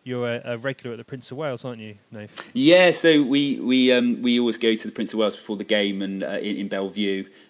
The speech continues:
Speaker 2: Um, and Ian, who runs the place, he, he, you know, he does a cracking job and he puts a coach on. So, um, you know, ha-, ha-, have a, have a pint before the game, and then you can get, you can eat, you know, he even has the programmes there,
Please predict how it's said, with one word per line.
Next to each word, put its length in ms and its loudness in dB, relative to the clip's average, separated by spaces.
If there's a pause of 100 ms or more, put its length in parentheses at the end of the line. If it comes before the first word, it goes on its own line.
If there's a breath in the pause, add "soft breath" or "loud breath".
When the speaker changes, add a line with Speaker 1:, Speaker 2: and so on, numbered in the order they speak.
Speaker 2:
Um, 280 -4
and 100 -4
Ian, 260 -4
who 160 -6
runs 220 -4
the 60 -16
place, 240 -6
he, 80 -8
he, 180 -6
you 140 -8
know, 80 -8
he 40 -8
does 160 -10
a 60 -14
cracking 340 -10
job 220 -6
and 80 -8
he 80 -6
puts 220 -10
a 40 -16
coach 320 -4
on. 200 -4
So, 340 -4 (300 loud breath)
um, 480 -4
you 180 -4
know, 180 -6
ha-, 160 -10
ha-, 180 -12
have 140 -10
a, 120 -6
have 160 -12
a 80 -8
pint 420 -8
before 220 -10
the 80 -12
game, 400 -2
and 180 -8
then 160 -4
you 80 -8
can 140 -8
get, 160 -4
you 120 -4
can 140 -2
eat, 100 -2
you 60 -8
know, 120 -6
he 100 2
even 160 -2
has 120 -4
the 80 -10
programmes 500 -4
there, 200 -2